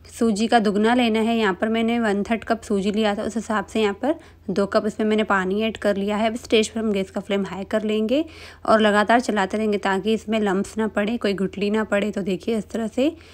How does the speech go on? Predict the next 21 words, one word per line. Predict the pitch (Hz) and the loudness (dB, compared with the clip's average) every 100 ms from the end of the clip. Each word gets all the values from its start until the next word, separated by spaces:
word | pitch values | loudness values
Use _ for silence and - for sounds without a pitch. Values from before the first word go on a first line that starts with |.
| - - - | -20 -20 -2
सूजी | 214 190 220 | 0 2 2
अच्छे | 214 254 | 2 2
से | 247 | 2
मिक्स | 233 220 - | 2 0 0
हो | 214 | -2
चुकी | 214 254 226 | 0 -2 0
है। | 220 240 349 226 | 0 0 -2 -2
बस | 220 | -4
गैस | - 196 | -2 -2
का | 196 226 | 0 0
फ्लेम | 220 208 | 0 0
हम | 220 | 0
मीडियम | 202 190 214 | 2 2 0
करके | 226 220 214 | -2 -2 -2
इसे | 208 214 | -2 -2
पकाएंगे। | 196 202 190 202 208 269 311 - - - - | -2 0 0 2 2 2 0 -10 -20 -12 2
साथ | 233 226 | 4 4
ही | 254 | 2
में | 262 | 0
इसमें | - 247 | 0 0
हम | 254 359 | 4 4